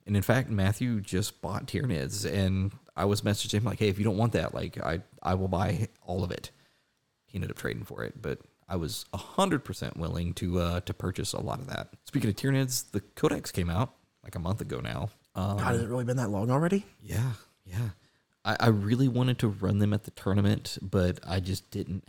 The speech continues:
Speaker 1: have enough
Speaker 2: You just didn't
Speaker 1: put
Speaker 2: have enough
Speaker 1: together
Speaker 2: ready to go.
Speaker 1: or painted.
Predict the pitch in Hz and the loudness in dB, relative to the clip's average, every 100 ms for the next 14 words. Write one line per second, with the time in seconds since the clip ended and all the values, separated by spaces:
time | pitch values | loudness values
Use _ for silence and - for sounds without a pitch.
0 | - 95 92 92 92 101 - 98 101 98 | -6 0 2 4 4 4 4 4 6 4
1 | 95 82 90 98 110 104 101 98 101 101 | 4 4 4 2 2 2 2 2 4 4
2 | 104 110 92 85 - 90 90 - 92 95 | 4 2 0 -2 -2 -2 -2 0 2 2
3 | 90 | 0